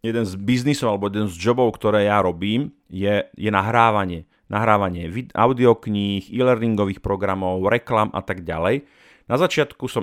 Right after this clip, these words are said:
investoval do mikrofóna, do kvalitného mikrofónu, na ktorý, by the way, teraz nahrávam, ktorého hodnota bola nejakých sto eur. To znamená, že na začiatku som investoval sto eur, ešte som nemal žiadne zákazky, nič, ale v procese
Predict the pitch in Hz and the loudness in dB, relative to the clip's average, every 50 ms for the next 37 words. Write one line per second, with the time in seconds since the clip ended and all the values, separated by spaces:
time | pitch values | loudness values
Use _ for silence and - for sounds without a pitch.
0 | - 113 113 110 113 - - 117 110 104 98 90 90 101 104 - 131 131 120 - | -2 -2 -2 0 -2 -2 -2 0 0 2 2 0 -2 -6 -4 -4 -2 -2 -2 -2
1 | 120 117 110 104 - - - 87 90 98 90 85 82 - - - 87 82 - - | -2 -2 -2 -2 -4 -6 -8 -6 -2 0 2 2 0 -2 -4 -8 -8 -4 0 0
2 | 107 104 101 - 90 87 90 127 156 - 170 165 - - 147 135 135 123 120 - | 0 0 0 -2 -4 -4 -2 -2 0 2 2 2 4 4 4 4 4 2 0 -4
3 | _ - 98 - - - 104 95 90 - - - - 87 87 82 85 82 82 82 | _ -12 -12 -10 -6 -4 -2 -2 -2 -4 -6 -6 -6 -4 -4 -2 -2 -4 -4 -6
4 | - - 90 82 78 - 123 131 151 143 127 120 117 110 104 95 - - - _ | -6 -8 -8 -8 -8 -6 -4 -4 -2 -2 0 2 2 2 2 0 -6 -14 -20 _
5 | _ - - - 135 123 101 90 98 98 101 107 107 104 - 110 98 90 95 95 | _ -10 -4 0 2 4 4 4 2 0 0 -2 -2 0 0 0 0 0 2 0
6 | 95 92 95 92 90 87 87 - 95 85 - - - 117 - - 107 98 95 85 | 2 0 0 -2 -4 -6 -8 -8 -10 -12 -12 -8 -6 -4 -2 2 2 2 2 2
7 | 80 - - 90 98 107 107 110 110 107 110 107 113 107 113 123 135 160 151 - | -2 -4 -8 -10 -8 -6 -6 -6 -4 -4 -4 -4 -2 0 0 0 0 0 -2 -2
8 | 156 - - 147 - 143 - - 117 120 120 113 - - 120 110 101 95 - - | -4 -6 -6 -6 -8 -6 -4 -2 0 0 0 0 0 0 0 0 0 -2 -2 -2
9 | - - - 87 90 85 92 107 170 202 - - _ _ _ _ _ _ _ _ | -4 -2 -2 -2 -2 2 4 4 4 4 2 -6 _ _ _ _ _ _ _ _
10 | _ _ _ _ _ _ _ _ _ _ _ _ _ _ - 113 - - 123 - | _ _ _ _ _ _ _ _ _ _ _ _ _ _ -6 -6 -4 -4 -4 -4
11 | - 110 107 113 113 107 101 98 92 87 104 101 98 98 92 90 98 - - 107 | -4 -4 -2 -2 0 0 0 0 0 0 -2 -2 -2 -2 -4 -4 -4 -4 -6 -10
12 | - - - 90 90 113 139 - - - - 127 160 156 127 131 131 - _ _ | -10 -10 -10 -8 -6 -6 -6 -6 -6 -4 0 2 4 4 4 2 2 -2 _ _
13 | _ _ _ _ _ _ _ _ _ _ _ - - - - - - - 98 202 | _ _ _ _ _ _ _ _ _ _ _ -20 -20 -10 -4 0 2 2 2 2
14 | - 123 107 - - 107 107 120 139 156 - | 0 -4 -4 0 2 4 4 4 4 0 -4